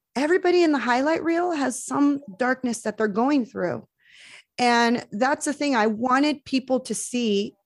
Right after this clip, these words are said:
each other's darkness. And I wanted s-, people to learn from each other's darkness and learn the wisdom that they,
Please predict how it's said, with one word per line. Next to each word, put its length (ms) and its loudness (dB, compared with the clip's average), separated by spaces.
each 180 -2
other's 320 0
darkness. 760 -2
And 100 4
I 80 4
wanted 380 2
s-, 160 -12
people 300 -2
to 160 -4
learn 560 4
from 240 2
each 180 0
other's 300 0
darkness 520 -2
and 280 2
learn 300 6
the 60 4
wisdom 540 2
that 220 -2
they, 220 2